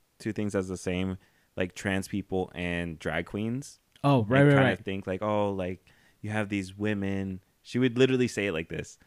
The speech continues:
Speaker 1: She would say, "Oh, you have these women or these girls wanting to be guys and these guys wanting to be girls," you know, and, y-, you know, like, re-, the inflection, the tone, the connotation,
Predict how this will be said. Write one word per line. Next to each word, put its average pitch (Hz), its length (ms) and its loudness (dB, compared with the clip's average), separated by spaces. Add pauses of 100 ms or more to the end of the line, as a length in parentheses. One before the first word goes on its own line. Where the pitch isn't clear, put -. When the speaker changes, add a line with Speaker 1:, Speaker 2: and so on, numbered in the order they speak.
(340)
Speaker 1:
She - 200 -10
would 98 100 -4
say, 101 280 -4
"Oh, 107 140 -2
you 104 160 -4
have 101 260 -6
these 92 280 -4
women 95 800 -2
or 92 160 -2
these 85 520 -8
girls 95 420 0
wanting 87 260 -6
to - 80 -14
be 85 100 -10
guys 90 500 -4
and 85 100 -10
these 82 140 -10
guys 92 320 -6
wanting 85 200 -8
to 80 60 -10
be 78 180 -14
girls," 92 520 -4 (720)
you 107 160 -2
know, 110 280 0
and, 98 300 -2 (420)
y-, - 260 -8
you 78 160 -10
know, 67 260 -16
like, 76 100 -10 (280)
re-, 110 300 -4
the 120 160 0
inflection, 123 520 0
the 113 80 -4
tone, 110 400 0
the 104 60 -2
connotation, 98 720 -4